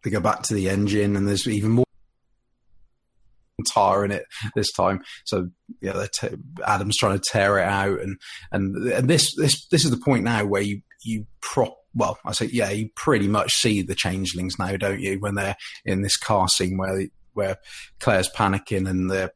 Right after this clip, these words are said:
s-, they're sort of starting to surround the car, and they're, they're quite an odd design, aren't they? They, they, <sighs> I'm trying to think what, what to describe them as. They, they're sort of,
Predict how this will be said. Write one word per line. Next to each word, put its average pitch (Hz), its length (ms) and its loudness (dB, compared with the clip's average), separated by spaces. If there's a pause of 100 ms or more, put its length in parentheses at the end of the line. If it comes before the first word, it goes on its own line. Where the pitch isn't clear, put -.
(120)
s-, - 400 -4
they're - 160 -6
sort - 180 0
of - 60 -2
starting 92 320 2
to - 80 -2
surround 98 480 2
the 101 60 -4
car, 98 380 -2 (300)
and 98 280 -2 (180)
they're, 120 280 0 (600)
they're 135 140 0
quite 202 420 2 (500)
an 127 120 4
odd 117 320 2
design, 110 460 2
aren't 101 220 0
they? 78 200 -4
They, 104 400 -2 (180)
they, 120 400 -2 (720)
<sighs> - 60 -4 (720)
I'm 127 100 -4
trying 151 160 2
to 143 80 2
think 113 140 4
what, 117 160 0 (120)
what 117 200 -2
to 120 100 0
describe 110 520 2
them 95 140 -4
as. 95 180 -6 (100)
They, 113 420 0 (200)
they're 113 160 4
sort 117 280 2
of, - 80 -14